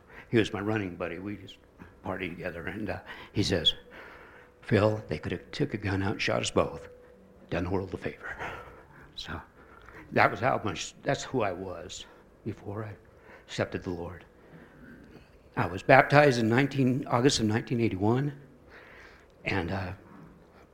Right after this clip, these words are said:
and Mike from work, I'd been working with a few years, and he come up to me and he said, uh,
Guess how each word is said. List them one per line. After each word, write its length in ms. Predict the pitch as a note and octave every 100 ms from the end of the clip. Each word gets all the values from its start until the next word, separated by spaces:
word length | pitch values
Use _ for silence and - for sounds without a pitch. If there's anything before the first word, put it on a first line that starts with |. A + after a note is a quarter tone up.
| - - - - - - - - - - - - - - - -
and 220 | - F#2 G2+
Mike 280 | A#2+ B2+ -
from 220 | A#2 G#2+
work, 360 | A#2+ A2+ - - - - - - - - - - -
I'd 160 | G2
been 160 | G#2 F#2+
working 280 | G2+ G2+ G#2
with 100 | F#2
a 20 |
few 140 | G#2+
years, 460 | F#2 F#2+ G2+ G2+ - -
and 180 | - F2+
he 100 | A2+
come 200 | A2 F#2+
up 160 | F#2 -
to 100 | C3
me 160 | A#2+
and 80 | A2
he 100 | G2+
said, 380 | G2+ G#2 F2+ F#2
uh, 220 | F#2+ F2